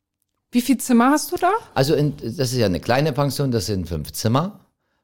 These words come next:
Speaker 2: Und, äh, die kann man auch gut betreuen, die sind überschaulich. Und, äh, ja,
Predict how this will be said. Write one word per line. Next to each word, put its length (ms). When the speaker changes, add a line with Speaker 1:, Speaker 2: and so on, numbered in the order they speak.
Speaker 2:
Und, 360
äh, 400
die 120
kann 160
man 200
auch 200
gut 220
betreuen, 440
die 80
sind 200
überschaulich. 1040
Und, 360
äh, 320
ja, 240